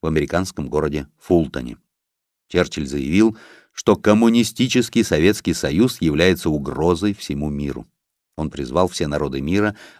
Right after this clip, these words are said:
отгородиться от него железным занавесом и быть готовыми к борьбе с ним.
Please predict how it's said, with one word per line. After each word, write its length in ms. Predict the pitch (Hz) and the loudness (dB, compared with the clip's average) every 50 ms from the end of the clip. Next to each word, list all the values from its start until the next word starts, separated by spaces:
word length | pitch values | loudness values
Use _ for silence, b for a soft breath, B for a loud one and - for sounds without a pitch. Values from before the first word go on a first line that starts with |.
| B | B
отгородиться 880 | - 85 87 76 - 78 87 85 85 80 71 73 101 127 120 - - 117 | 0 0 0 2 2 4 4 6 4 4 2 0 0 0 2 4 4 4
от 140 | 117 113 | 4 4
него 220 | - 110 110 113 104 | 2 4 4 4 4
железным 540 | - 78 76 87 92 85 69 78 73 69 65 | 4 2 2 2 2 2 2 -2 -4 -4 -2
занавесом 680 | 65 78 85 92 98 110 117 113 110 - 131 127 117 B B B B B | 2 2 4 4 4 2 2 2 2 2 0 0 0 B B B B B
и 100 | 78 78 | -6 -2
быть 260 | 76 73 92 80 76 | 0 0 0 0 0
готовыми 760 | - 87 76 - - 90 110 113 107 107 101 101 95 95 92 - _ | 0 -2 -2 0 2 2 2 4 2 2 0 0 0 -2 -4 -8 _
к 100 | - - | -8 -4
борьбе 340 | 76 82 85 78 69 71 67 | -2 0 0 0 -2 -4 -4
с 100 | - - | -6 -6
ним. 260 | 64 62 57 57 - | -10 -12 -12 -12 -16